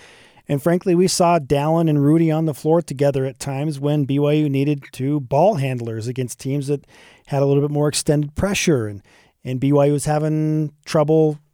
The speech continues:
taking care of the ball at times. I think there will be scenarios where we see Dallin and Quez on the floor at the same time, depending on the situation that you are facing in the defense and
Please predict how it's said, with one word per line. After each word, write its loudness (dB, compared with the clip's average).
taking 0
care 0
of 0
the -4
ball 4
at -8
times. -8
I 4
think -2
there 2
will 4
be 0
scenarios 0
where 2
we 2
see -2
Dallin 0
and -2
Quez 0
on 2
the 2
floor 2
at -6
the -2
same 0
time, 0
depending -2
on -4
the -4
situation 0
that -2
you -4
are -2
facing -2
in 2
the 0
defense -2
and -4